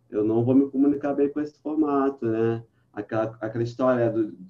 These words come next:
de fazer texto, né? Do, da coesão, né? Escrever um texto mais sucinto, você pega um textão, vai cortando um monte de coisa, deixando ele mais...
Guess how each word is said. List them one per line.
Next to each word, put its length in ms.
de 100
fazer 380
texto, 460
né? 220
Do, 300
da 120
coesão, 840
né? 420
Escrever 280
um 140
texto 360
mais 200
sucinto, 440
você 60
pega 200
um 80
textão, 480
vai 160
cortando 360
um 40
monte 260
de 120
coisa, 460
deixando 320
ele 120
mais... 400